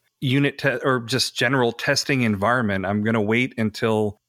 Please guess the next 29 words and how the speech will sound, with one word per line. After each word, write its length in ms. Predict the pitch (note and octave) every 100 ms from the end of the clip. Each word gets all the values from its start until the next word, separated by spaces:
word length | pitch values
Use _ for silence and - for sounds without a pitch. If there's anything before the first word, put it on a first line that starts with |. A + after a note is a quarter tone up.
| _
there 280 | A#2+ A#2+ A#2
is 260 | A2 G#2
that 240 | A#2 A2 G#2
kind 200 | - A2+
of 80 | G#2
sandbox 640 | - B2+ A2+ A2 G#2+ -
from 520 | - - A#2 A2+ A2 G2+
Pixel 320 | A#2+ - A2
and 100 | G2
Tonic 360 | D3 C#3+ A2 - -
to 260 | B2 G#2+ G2
test 360 | - B2 -
the 80 | A#2
whole 540 | - C3 B2+ B2 A#2+ - _ _ _ _
app. 300 | - C#3 F#2 -
And 160 | G#2
then, 340 | A#2+ B2+ C3 B2
then 220 | A#2 C#3+
I'm 120 | D3
gonna 220 | B2+ A2+ G#2
kind 220 | C3 A2
of 200 | G#2 - _ - - _ -
leverage 520 | A#2+ B2+ B2+ B2 G#2+
myself 520 | A2+ G#2+ - A#2 -
into 200 | C3 C#3
that. 240 | F2+ E2 -
Is 140 | G#2
anyone 320 | B2+ D3 D3
else 300 | C#3 D3+ -